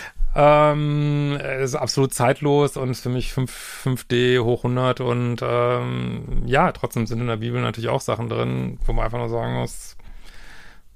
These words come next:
drei D des Grauens, ne? Auge um Auge, Zahn um Zahn, ja, das ist drei D, aber gut, ist das alt, ist auch wieder ein Riesenthema, ein Altes Testament, Neues Testament, whatever, aber wie gesagt, äh, Spiritualität, das ist natürlich auch,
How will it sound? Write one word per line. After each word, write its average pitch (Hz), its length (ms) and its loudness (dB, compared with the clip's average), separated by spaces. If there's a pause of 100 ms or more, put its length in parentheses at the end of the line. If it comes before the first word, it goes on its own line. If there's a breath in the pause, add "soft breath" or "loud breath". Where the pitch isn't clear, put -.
(160)
drei 113 300 2
D 123 200 2
des 127 240 -4
Grauens, 147 540 2
ne? 123 580 -2
Auge 123 240 0
um 117 100 -2
Auge, 123 260 2
Zahn 120 220 0
um 123 120 -2
Zahn, 127 340 -2
ja, 123 220 0
das 117 120 -6
ist - 420 -14 (260)
drei 135 260 0
D, 131 80 0
aber 135 160 2
gut, 123 220 0
ist - 280 -6
das 127 120 0
alt, - 240 2
ist - 580 -10
auch 185 240 6
wieder 160 200 6
ein 156 60 4
Riesenthema, 151 600 2
ein 139 80 -4
Altes 139 320 0
Testament, 131 400 -2
Neues 135 240 2
Testament, 123 300 -6 (1040 loud breath)
whatever, 175 600 8
aber 165 180 6
wie 165 420 4
gesagt, 165 420 2
äh, 160 240 -2
Spiritualität, 160 720 4
das 151 140 4
ist - 60 4
natürlich 139 240 0
auch, 170 420 4